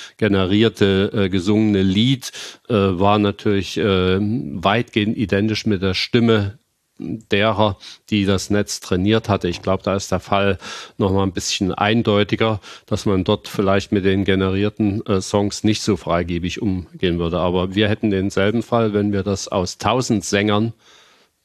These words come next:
äh, das, äh, Standardtraining hätten, äh, gemacht, hat dann der einzelne Sänger, äh, äh, da noch ein Urheberrecht, äh, Urheberrecht in dem, in dem, äh,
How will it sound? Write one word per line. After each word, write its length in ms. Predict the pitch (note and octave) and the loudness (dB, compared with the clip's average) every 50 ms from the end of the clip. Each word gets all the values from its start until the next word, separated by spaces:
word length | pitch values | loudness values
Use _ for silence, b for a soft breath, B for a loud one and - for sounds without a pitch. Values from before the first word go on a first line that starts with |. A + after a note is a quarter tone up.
| _ _ - | _ _ -6
äh, 300 | - G#2 F#2+ F#2 F#2 F2+ | -2 0 0 0 0 0
das, 380 | E2+ F#2+ F2+ - - - - - | -2 -4 -4 -6 -8 -12 -10 -8
äh, 300 | - A2 F#2+ F2+ F2 F2 | -4 -4 -2 -2 -2 -4
Standardtraining 840 | - - - G2+ G#2 A2+ A#2+ A2 G2+ - - - G#2 G2 G2 G2 F#2+ | -6 -4 -2 -2 0 0 -2 -4 -4 -4 -4 -2 0 0 2 0 0
hätten, 420 | E2+ F#2 G2 - - G#2+ G2 G#2+ - | 0 -2 -2 -2 -2 -4 -4 -4 -6
äh, 360 | - A#2+ G2+ F#2+ F#2 G2 - | -6 -4 -4 -4 -4 -6 -4
gemacht, 480 | F2 G2 G2 G2 G2 G#2+ A#2 - - - B B B B B B B B _ | -4 -2 0 2 2 0 0 -2 -8 -14 B B B B B B B B _
hat 260 | - - G#2+ G#2 - | -6 -4 -4 -2 0
dann 280 | A2+ G#2+ G2+ G2+ G2+ G2 | 0 0 2 0 0 0
der 240 | F#2+ F2+ E2+ - - | 0 0 0 0 0
einzelne 580 | G2 G2 A#2 C3 A#2 - A#2 A2 G#2+ G2+ G2+ | 0 0 0 0 0 0 0 2 2 0 0
Sänger, 460 | F2+ - G#2 G#2 A2+ A#2 A2+ A2 G2+ B B B B B B | 0 0 0 2 2 2 2 2 0 B B B B B B
äh, 100 | - - G2+ F#2+ F#2+ F2 C#2 F2+ F#2 F2+ | -6 -2 0 0 0 0 -2 -2 -2 -2
äh, 40 | F#2 F2+ | -2 -2
da 200 | - F#2 F#2 G2+ | -2 -2 0 0
noch 180 | G2 F#2 E2+ | -2 -2 -2
ein 140 | G2+ G2 - | -2 -2 -2
Urheberrecht, 960 | C#3+ A#2 A#2 G#2+ F#2+ G2 G2 F#2 F#2+ F2 - - - G2+ - - - - - - - | -2 -2 0 0 0 0 -2 -2 -2 -6 -4 -4 -2 -2 -2 -4 -8 -14 -20 -12 -8
äh, 100 | A2+ G#2 - | -8 -6 -4
Urheberrecht 840 | - C3 A2 A2 F#2+ F#2 G2 F#2+ - F#2+ E2 F2+ F2+ F2+ - - | -2 0 0 0 2 0 0 -2 -2 -4 -4 -4 -6 -6 -6 -8
in 180 | - A2 G2 F#2 | -6 -6 -4 -2
dem, 380 | F2+ F#2 F2 F2+ F2+ E2+ F2 F2+ _ _ B B B B B B B B B B B _ | -2 -2 -2 -2 -2 -4 -6 -10 _ _ B B B B B B B B B B B _
in 160 | - F#2+ F#2 | -4 -2 -2
dem, 300 | F2+ F#2+ F2+ F2+ F2+ - | 0 0 -2 -2 -2 -4
äh, 340 | - F#2+ F2 E2+ F2 E2+ F2 | -4 -4 -4 -2 -2 -4 -6